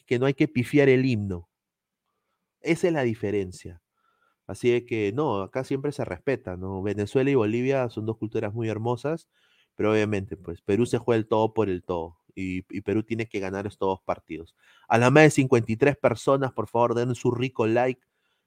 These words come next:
compartan la transmisión, suscríbanse al canal de Ladra el Fútbol, y a los ci-, a las cincuenta personas, cuando entremos cincuenta likes,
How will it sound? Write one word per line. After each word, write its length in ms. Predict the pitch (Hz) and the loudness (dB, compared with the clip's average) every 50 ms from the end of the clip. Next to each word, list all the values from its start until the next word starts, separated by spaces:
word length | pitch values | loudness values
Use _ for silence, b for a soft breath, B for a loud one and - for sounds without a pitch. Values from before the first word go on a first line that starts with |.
| _ | _
compartan 640 | - 113 110 107 110 110 - 139 139 139 - 135 127 | 0 2 2 2 2 2 4 4 4 4 2 0 0
la 120 | 120 110 110 | 0 0 0
transmisión, 500 | 113 101 101 104 104 110 - 135 123 117 | -2 -4 -4 -4 -6 -4 -2 -2 -4 -4
suscríbanse 520 | - 113 107 - - 135 131 127 - 123 | -4 -8 -8 -4 -2 -2 -2 0 -2 -2
al 40 | 107 | -2
canal 140 | 110 117 117 | 0 0 0
de 60 | 117 | 0
Ladra 180 | 117 117 117 117 | 0 0 0 -2
el 60 | 110 | -2
Fútbol, 320 | - 147 139 135 135 - - | -2 0 2 2 2 0 -6
y 180 | - 110 104 - - | -10 -10 -8 -8 -6
a 100 | 110 104 | -4 -4
los 220 | 101 104 - - | -4 -4 -4 -6
ci-, 120 | 110 107 - | -8 -8 -6
a 100 | 107 107 | -4 -4
las 200 | 107 107 104 - | -4 -4 -4 -6
cincuenta 1080 | - 123 120 117 120 - - 226 254 262 226 202 - 160 143 127 120 117 110 107 - | -8 -8 -8 -8 -8 -4 0 2 2 2 2 0 2 4 4 4 4 4 2 0 -2
personas, 840 | - 123 120 113 - - 226 220 190 156 127 113 107 101 104 - - _ | -2 -4 -4 -4 -2 -2 -2 -2 -2 -2 -2 -4 -4 -6 -8 -12 -18 _
cuando 180 | - 120 113 110 | -12 -8 -8 -6
entremos 380 | 110 117 - 170 185 196 185 - | -6 -6 -4 -4 -2 -2 -2 -4
cincuenta 400 | - 123 - 185 185 180 - 180 | -4 -4 -2 -2 0 0 2 2
likes, 380 | 196 220 226 202 196 - - | 2 4 2 2 -2 -6 -10